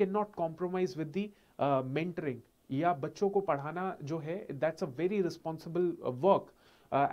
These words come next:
as far as यूपीएससी exams are concerned। So हमारे जितने भी यहाँ पे फैकल्टी हैं, they are all यूपीएससी बैकग्राउंड वाली फैकल्टी हैं, without any doubt।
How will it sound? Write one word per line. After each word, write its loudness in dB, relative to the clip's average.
as -2
far 2
as -2
यूपीएससी 2
exams -2
are -4
concerned। -4
So 2
हमारे 2
जितने -2
भी 0
यहाँ 0
पे -4
फैकल्टी -4
हैं, -6
they 2
are 0
all 4
यूपीएससी 0
बैकग्राउंड -2
वाली -4
फैकल्टी -4
हैं, -8
without -2
any -8
doubt। -4